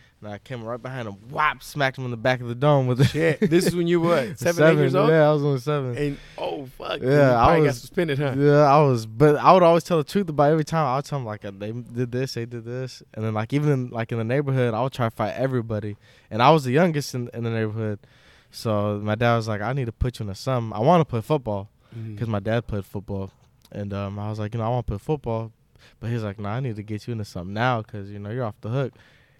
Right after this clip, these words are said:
Speaker 1: And then I w-, started boxing when I was seven. Um, and then ever since then, you know, I fell in love with it.
Speaker 2: Yeah. Where did you start boxing at?
Speaker 1: Uh, with Ray.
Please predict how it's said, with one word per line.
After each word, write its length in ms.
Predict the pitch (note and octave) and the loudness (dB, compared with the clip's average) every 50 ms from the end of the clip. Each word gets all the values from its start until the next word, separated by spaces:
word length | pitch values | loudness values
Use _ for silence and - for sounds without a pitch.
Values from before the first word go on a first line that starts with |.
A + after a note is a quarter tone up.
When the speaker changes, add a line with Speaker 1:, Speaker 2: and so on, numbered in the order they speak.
| _ - | _ -16
Speaker 1:
And 140 | G#2+ G2+ G2+ | -12 -8 -8
then 180 | G2+ G2 G2 | -6 -6 -6
I 80 | G2 G2 | -6 -6
w-, 160 | G2+ G2+ G2+ - | -6 -6 -8 -10
started 360 | - - - - A2+ A#2 A2+ G#2 | -12 -6 0 2 4 4 4 2
boxing 400 | G#2+ G#2+ A2+ A#2+ - - A#2 A2 | 2 2 2 2 0 -6 -6 -6
when 80 | G#2+ | -6
I 40 | G#2 | -6
was 80 | G#2 - | -6 -8
seven. 540 | - - A#2 A#2+ B2 C3 C3 B2+ B2 B2 - _ - - | -6 -6 -4 -4 -4 -6 -6 -6 -10 -12 -18 _ -16 -14
Um, 320 | G2+ G2+ G2 F#2+ G2 F#2+ _ _ _ _ _ _ _ _ _ _ _ _ _ _ _ - - | -12 -10 -10 -12 -14 -18 _ _ _ _ _ _ _ _ _ _ _ _ _ _ _ -20 -12
and 100 | - A2 | -8 -6
then 140 | A2 G#2+ G2+ | -4 -4 -2
ever 200 | G#2+ A2+ A2+ A#2 | -2 -4 -4 -4
since 260 | - - A#2 G#2+ - | -8 -8 -8 -10 -8
then, 260 | - C3 C3+ C#3 C3+ | -6 -4 -4 -4 -4
you 60 | A#2+ G2+ | -4 -6
know, 100 | G2+ G2 | -6 -8
I 40 | G2 | -8
fell 240 | - - A2+ G#2 G#2 | -8 -8 -8 -8 -6
in 60 | G2+ | -6
love 180 | G#2 A#2 B2+ | -6 -6 -6
with 160 | B2+ A#2+ - - | -8 -12 -10 -10
it. 120 | G2+ F#2+ - A2+ | -12 -10 -8 -6
Speaker 2:
Yeah. 220 | B2 B2+ B2 A2 | -4 -4 -4 -4
Where 280 | G#2+ G2 G2 A#2 C#3+ D3+ | -6 -8 -4 -2 -2 -2
did 140 | D3+ - | -2 -6
you 60 | - C3 | -10 -10
start 260 | - - C#3+ B2+ A#2+ | -6 -6 -6 -6 -6
boxing 340 | B2+ B2+ C3 - - A#2 G#2+ | -8 -8 -8 -8 -10 -14 -14
at? 100 | F#2+ - _ _ - - | -14 -18 _ _ -18 -14
Speaker 1:
Uh, 60 | - | -10
with 180 | G#2 G#2 G2 - | -8 -8 -8 -4
Ray. 300 | G2+ G#2 G#2+ G#2+ A2 | -2 -2 0 -2 -2